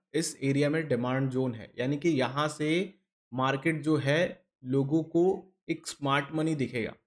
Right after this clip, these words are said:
यानी कि यहाँ पे अगर आता है गोल्ड की प्राइस सेवेंटी फ़ोर थाउजेंड फ़ाइव हंड्रेड के पास पास, तो स्मार्ट मनी यहाँ पे इन्वॉल्व होगी और गोल्ड प्राइस को एक पुश मिल सकता है।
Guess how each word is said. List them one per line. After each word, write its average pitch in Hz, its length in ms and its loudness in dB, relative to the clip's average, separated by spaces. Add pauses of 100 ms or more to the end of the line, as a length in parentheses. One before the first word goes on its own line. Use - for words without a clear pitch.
(380)
यानी 156 200 2
कि 190 120 -2
यहाँ 151 340 0
पे 170 120 0
अगर 160 220 2 (140)
आता 131 300 -2
है 151 180 -2
गोल्ड 139 280 2
की 143 100 -4
प्राइस 139 400 -2
सेवेंटी 127 340 -2
फ़ोर 139 380 -2
थाउजेंड 135 460 0
फ़ाइव 135 340 -2
हंड्रेड 135 260 -2
के 143 100 -6
पास 127 340 -4
पास, 151 200 -2
तो 160 100 -2
स्मार्ट 139 440 -4
मनी 147 180 -2
यहाँ 143 220 -4
पे 151 180 0
इन्वॉल्व 127 380 -2
होगी 143 320 -2 (340)
और 170 180 4
गोल्ड 180 320 2
प्राइस 170 280 2
को 190 140 2
एक 185 80 0 (180)
पुश 170 300 -2
मिल 151 120 0
सकता 123 360 -4
है। 101 100 -6